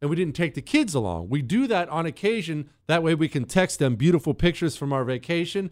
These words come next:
and say, "Look where we are and you're not. Ha, ha, ha. It sucks to be poor." It's really good parenting. But anyway, they had a, a, a level on this air, uh, on the airport,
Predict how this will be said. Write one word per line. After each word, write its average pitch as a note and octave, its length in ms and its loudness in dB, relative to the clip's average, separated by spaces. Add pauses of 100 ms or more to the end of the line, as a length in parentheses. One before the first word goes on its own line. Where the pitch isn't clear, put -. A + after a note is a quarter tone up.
(160)
and D#3 100 -6
say, F3+ 200 0
"Look A#3+ 240 2
where A3+ 120 4
we B3 200 -2
are G#3+ 220 2
and G#3+ 80 -2
you're A#3 160 0
not. A3 320 0
Ha, A3 180 2
ha, A3 120 0
ha. A3 200 0
It G#3+ 100 -4
sucks A#3 280 0
to A3+ 80 -6
be A3 100 -2
poor." A3 240 2 (160)
It's G3+ 160 0
really A#3+ 160 2
good F3+ 160 0
parenting. F#3+ 380 -2 (140)
But F#3+ 120 0
anyway, F#3 520 -4 (300)
they F#3 140 4
had F3 240 0
a, D3 180 0
a, C3 260 2
a C3 60 6
level E3+ 520 4
on B2 180 -2
this B2+ 240 -4
air, A#3+ 240 2 (160)
uh, C3 320 -4
on A2+ 100 -8
the A#2+ 80 -12
airport, G#2 300 -10